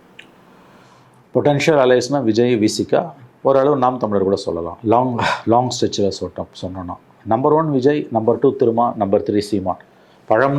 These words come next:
நழுவி பாலில் விழுந்து கொண்டிருக்கிறதுன்னு கலைஞர் சொன்னது விஜயகாந்த் மனசுல வச்சு. எடப்பாடி சொல்றது கண்டிப்பா விஜயை வச்சு தான் இருக்கும். நான் விஜயையும் திருமாவையும்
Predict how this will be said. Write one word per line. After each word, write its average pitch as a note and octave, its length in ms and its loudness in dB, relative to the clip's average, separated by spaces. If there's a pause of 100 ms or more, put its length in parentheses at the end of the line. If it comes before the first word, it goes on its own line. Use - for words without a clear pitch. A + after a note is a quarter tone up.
நழுவி D3 320 2
பாலில் C3+ 420 2
விழுந்து C3 260 2
கொண்டிருக்கிறதுன்னு A#2+ 680 2
கலைஞர் A#2 400 0
சொன்னது G#2+ 340 -2
விஜயகாந்த் A2 460 0
மனசுல F#2 320 -6
வச்சு. - 200 -8 (800)
எடப்பாடி D3 480 2
சொல்றது A2+ 360 2 (1300)
கண்டிப்பா B2+ 340 2 (100)
விஜயை B2+ 260 4
வச்சு G#2 200 -2
தான் A2+ 120 2
இருக்கும். G2+ 180 -6
நான் F#2 320 -4
விஜயையும் B2+ 540 0 (760)
திருமாவையும் B2 540 2